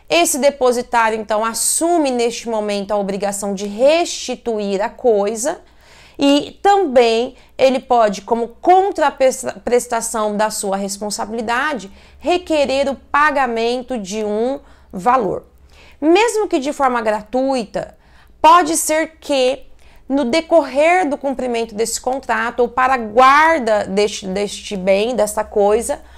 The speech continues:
o depositário ele tenha despesas. Então, vamos imaginar que eu comprei ou ganhei um cavalo de presente. Eu não tenho onde deixar esse cavalo,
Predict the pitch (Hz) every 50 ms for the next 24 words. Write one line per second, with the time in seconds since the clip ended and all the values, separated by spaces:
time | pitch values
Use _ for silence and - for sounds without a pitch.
0 | - - - - - - - - 330 359 269 339 320 - 311 302 277 277 277 -
1 | 285 285 285 302 285 285 - 294 294 285 285 240 226 226 285 311 320 311 - -
2 | - - - - - 247 247 247 254 262 247 226 202 180 170 147 135 - - -
3 | - - - _ _ - - _ - 311 311 370 370 339 339 330 311 302 233 247
4 | 240 247 254 285 302 294 269 - - 277 277 285 285 285 302 311 294 285 - -
5 | - 302 320 311 240 320 320 320 330 330 330 - 285 277 240 302 311 302 311 330
6 | 339 349 339 320 320 311 262 285 285 277 277 254 - - - 240 262 262 208 208
7 | 190 170 160 - - - - - - - _ - _ - - _ - - - -
8 | 339 370 370 392 381 359 370 359 349 359 392 415 392 302 262 247 240 240 240 240
9 | 233 208 247 294 - - 214 254 262 247 - 247 233 208 196 214 - - - -
10 | 214 208 190 190 180 170 - - 226